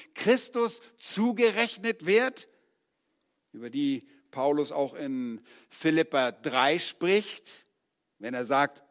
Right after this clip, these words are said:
er habe Gerechtigkeit gefunden, aber nicht seine eigene, sondern die Gerechtigkeit aus Gott, die ihm aufgrund des Glaubens in Christus zuteil wird? Sprechen wir darüber? Reden wir über jene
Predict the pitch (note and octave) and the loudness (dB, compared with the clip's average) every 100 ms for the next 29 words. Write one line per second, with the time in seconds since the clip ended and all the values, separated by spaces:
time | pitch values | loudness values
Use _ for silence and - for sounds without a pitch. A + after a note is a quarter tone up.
0 | _ A2 G#2+ B2 A2+ G#2 A#2 C3+ A#2 - | _ -10 -6 -8 -8 -10 -10 -12 -16 -10
1 | A#2 A2+ A#2 C#3+ D3+ D#3 D#3 - _ _ | -10 -10 -8 -6 -6 -8 -12 -16 _ _
2 | _ _ _ G2+ G#2+ A#2+ - A#2 G#2 A#2 | _ _ _ -16 -12 -12 -8 -8 -6 -4
3 | C3+ C3 C3 C3+ C3 A2 G#2+ G2 F#2+ G2+ | -2 -4 -4 -4 -6 -8 -12 -12 -12 -10
4 | A#2+ A2+ A2+ - A2+ G#2+ G2+ - C#3+ - | -10 -10 -18 -12 -10 -10 -12 -8 -8 -8
5 | - _ _ _ _ _ _ A2+ G#2+ G2+ | -20 _ _ _ _ _ _ -14 -12 -12
6 | - C3 B2 G#2+ - G#2+ A#2+ D3 F3+ - | -8 -8 -8 -12 -8 -4 -2 -4 -12 -16
7 | - - _ _ B2 A2+ - C#3+ - E3+ | -20 -20 _ _ -16 -14 -8 -8 -8 -12
8 | D#3+ - F3+ F#3 G3 G3+ A3+ A#3 - - | -12 -16 -8 -4 -2 -2 -4 -4 -14 -6
9 | F3 D#3 D3 B2+ C3+ D#3 A3 C#4 E4+ - | -4 -2 -4 0 0 2 2 2 2 -4
10 | _ _ _ _ _ _ _ _ _ _ | _ _ _ _ _ _ _ _ _ _
11 | _ - - G#3 B3 A#3 A3+ A3+ A3+ F3+ | _ -10 2 4 4 0 0 4 6 6
12 | - C3+ G3+ A#3 A3+ | 0 -2 0 2 0